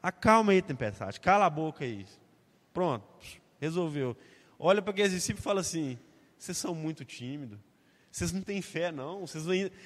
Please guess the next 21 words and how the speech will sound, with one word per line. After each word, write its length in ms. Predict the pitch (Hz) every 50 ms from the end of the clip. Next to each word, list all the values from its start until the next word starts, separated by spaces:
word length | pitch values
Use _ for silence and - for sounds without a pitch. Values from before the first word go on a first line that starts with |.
| - -
vocês 240 | - - 185 190 196
ainda 240 | 208 208 214 233
não 160 | 226 226 220 196
têm 300 | - - 190 202 254 240
fé 360 | - - - 170 180 214 240
pra 360 | 220 - 196 190 175 165 143
entender 1040 | 175 185 190 - - 208 180 160 143 143 151 175 202 214 196 - - - - - - -
o 100 | 147 151
que 240 | - - - 202 208
que 60 | -
tá 100 | - 185
acontecendo, 720 | 170 - 175 170 156 165 143 127 - - 151 151 156 147 127
não." 340 | 131 151 175 185 180 160 - _ _ _ _ _ _ _ _ _ _ _ _ _ - _ _ _ _ _ _
E 140 | - 160 170
aí 180 | 180 180 180 196
eu 160 | 214 220 208
vejo 440 | 185 165 185 196 220 220 208 196 196
que 640 | - - 196 202 202 196 190 175 156 147 120 - -
existem 480 | - 170 160 139 131 160 185 - - 196
ensinamentos 720 | 180 - - 196 180 170 160 156 160 165 170 160 - -
muito 640 | 160 151 147 147 151 165 185 208 220 185 190 -